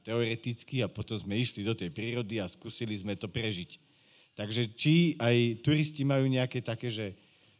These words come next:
ja neviem, nejaké teoretické, e, ja vidím tu pánov z horskej služby, ja neviem, záchranné kurzy, alebo teda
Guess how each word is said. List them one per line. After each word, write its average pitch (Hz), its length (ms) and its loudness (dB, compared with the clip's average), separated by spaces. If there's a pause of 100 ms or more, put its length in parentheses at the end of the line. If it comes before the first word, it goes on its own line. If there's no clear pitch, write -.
(120)
ja 101 80 -8
neviem, 107 400 -2 (160)
nejaké 107 320 -4
teoretické, 127 840 2
e, 104 260 0 (1000)
ja 98 160 -8 (800)
vidím 113 400 -4
tu 107 160 0
pánov 107 400 -2
z 92 80 -6
horskej 101 320 -4
služby, 104 480 -4
ja 98 80 -4
neviem, 101 240 -4
záchranné 113 880 -2
kurzy, 113 560 -10
alebo 95 320 -10
teda 92 400 -10